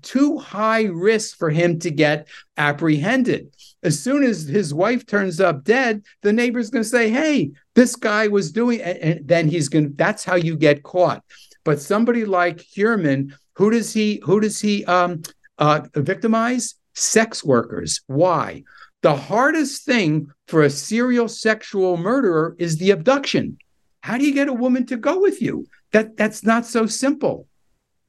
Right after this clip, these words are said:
But with a sex worker, the abduction problem is eliminated because they go with anybody. If they take their clothes off, go with strangers. That's part of the job description. And so, and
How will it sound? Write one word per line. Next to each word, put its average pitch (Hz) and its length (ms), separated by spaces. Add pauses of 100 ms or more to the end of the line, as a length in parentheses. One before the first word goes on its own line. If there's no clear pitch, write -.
(880)
But 180 140
with 185 180
a 180 80
sex 285 440
worker, 156 440
the 143 140
abduction 190 560
problem 165 500
is 143 220
eliminated 127 680
because 165 520
they 135 200
go 135 200
with 165 200
anybody. 180 580
If - 100
they 147 120
take 143 240
their 127 120
clothes 160 360
off, 160 240
go 127 140
with 127 140
strangers. 160 880
That's 156 180
part 151 240
of 143 60
the 147 100
job 147 380
description. 120 640 (360)
And 156 140
so, 143 360 (200)
and 214 480